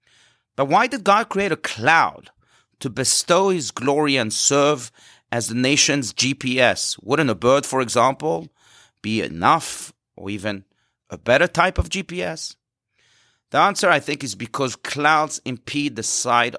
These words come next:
of man. They don't allow us to see beyond the present tense. And here lies the lesson from this cloud of glory.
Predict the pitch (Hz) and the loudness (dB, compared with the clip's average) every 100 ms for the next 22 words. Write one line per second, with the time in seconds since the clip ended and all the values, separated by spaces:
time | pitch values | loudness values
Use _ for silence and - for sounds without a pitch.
0 | _ 117 87 98 101 90 67 _ _ _ | _ -14 -8 -2 -2 -2 -8 _ _ _
1 | _ _ _ 135 151 208 190 156 165 147 | _ _ _ 0 2 2 2 4 4 2
2 | - 127 - 147 117 123 143 117 127 120 | -2 -6 -4 -4 -2 -2 -2 -4 -4 -2
3 | 113 - 101 80 - - _ _ _ _ | -4 -4 -4 -4 -14 -20 _ _ _ _
4 | _ _ _ - - 113 143 185 160 143 | _ _ _ -20 -10 -4 2 2 4 4
5 | 143 - 113 127 - 87 - _ _ - | 2 0 -2 -2 -2 -10 -16 _ _ -20
6 | - _ - 123 135 - - 135 135 131 | -20 _ -8 -4 -2 -2 0 2 2 2
7 | 101 113 113 101 76 | -4 -4 -2 -2 -8